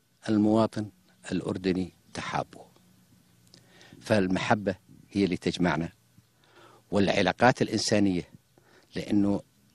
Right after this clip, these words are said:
يقال، أو المفكرين قالوا، أن الوطن هو مجموعة من العلاقات الإنسانية. الوطن لم يكن يوم من الأيام أرض ولا تراب ولا مياه، بل هو علاقات إنسانية.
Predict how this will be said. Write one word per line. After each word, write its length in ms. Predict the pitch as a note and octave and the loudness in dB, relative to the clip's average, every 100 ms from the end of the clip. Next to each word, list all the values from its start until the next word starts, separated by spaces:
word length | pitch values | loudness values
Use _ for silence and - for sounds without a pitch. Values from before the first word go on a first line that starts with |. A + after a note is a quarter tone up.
| - | -10
يقال، 460 | G2+ - A#2+ F#2+ - | -6 0 2 2 -4
أو 220 | F2 F2 | -8 -8
المفكرين 760 | D#2 - F2+ - G2+ A#2 A2 - _ _ _ - - - | -8 -10 -10 -2 2 2 2 -2 _ _ _ -20 -20 -4
قالوا، 420 | G2 F#2 F2+ - | 0 0 -2 -4
أن 160 | G2 F2+ | -4 -2
الوطن 680 | D#2+ - E2+ F2 - F#2+ F2+ - | -4 -4 -4 -2 2 2 0 -4
هو 260 | F#2+ F2 | -2 0
مجموعة 480 | D#2+ D#2+ G2 F2 D2+ | 0 0 2 2 0
من 140 | C#2+ | -6
العلاقات 540 | C2+ G#1+ A1+ - - - | -6 -8 -10 -10 -10 -10
الإنسانية. 500 | - - - - - - - | -8 -6 -6 -8 -20 -14 0
الوطن 460 | G2 G2+ - F2+ - _ _ - - - E2 | 2 2 2 -2 -2 _ _ -20 -20 -12 -2
لم 240 | F#2+ F#2 | 2 2
يكن 260 | F2+ - F2 | 0 0 0
يوم 160 | E2 | 2
من 100 | E2 | 0
الأيام 400 | D2 E2+ E2+ E2 - | 0 0 0 0 0
أرض 180 | G2+ A#2 - - - _ | -2 -2 -8 -20 -20 _
ولا 260 | D2 F2 D#2+ | -2 0 0
تراب 420 | - D#2 G2 A2+ _ _ _ _ E2 | -2 0 2 2 _ _ _ _ -2
ولا 260 | F2+ E2+ | 0 2
مياه، 400 | E2+ E2 G2 A2 - _ - _ - | 2 4 4 2 -2 _ -20 _ -8
بل 240 | E2+ D#2+ | -4 -4
هو 260 | - F2+ E2+ | -4 -4 -2
علاقات 560 | - D#2 C#2+ E2 D2+ - | -4 -6 -4 -4 -4 -6
إنسانية. 580 | F2 - C2+ C2 B1+ | -6 -4 -4 -8 -12